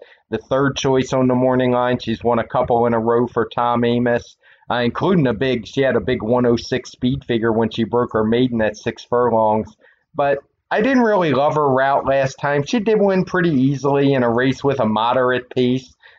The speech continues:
but her speed figure did regre-, regress quite a bit. That hasn't been the strongest field coming back. So,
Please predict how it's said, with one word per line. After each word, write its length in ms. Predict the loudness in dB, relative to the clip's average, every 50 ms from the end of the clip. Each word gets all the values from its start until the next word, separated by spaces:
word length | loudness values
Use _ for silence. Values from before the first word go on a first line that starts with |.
| _ _ _
but 120 | -2 0
her 100 | 0 0
speed 400 | -2 -4 -4 0 0 0 0 -2
figure 300 | -2 -4 -2 0 -2 -2
did 220 | -2 -2 -2 -2 0
regre-, 520 | 0 0 0 0 0 0 2 2 0 0
regress 600 | 0 0 -2 -2 0 0 -2 0 0 -2 -2 -6
quite 320 | -12 -6 -2 0 0 2 0
a 80 | 0
bit. 320 | 0 0 0 0 0 0 -2
That 180 | -2 -2 0
hasn't 340 | 0 -2 -2 0 -2 -2 -2
been 200 | -2 0 0 0
the 80 | 0 -2
strongest 640 | -4 -4 -2 0 0 0 0 0 -2 -4 -6 -6 -6
field 320 | -2 0 2 0 0 -2
coming 380 | -4 -4 -2 0 0 0 -2 -2
back. 360 | -2 -2 -2 -2 -4 -6 -8
So, 380 | -4 0 2 2 2 2 -2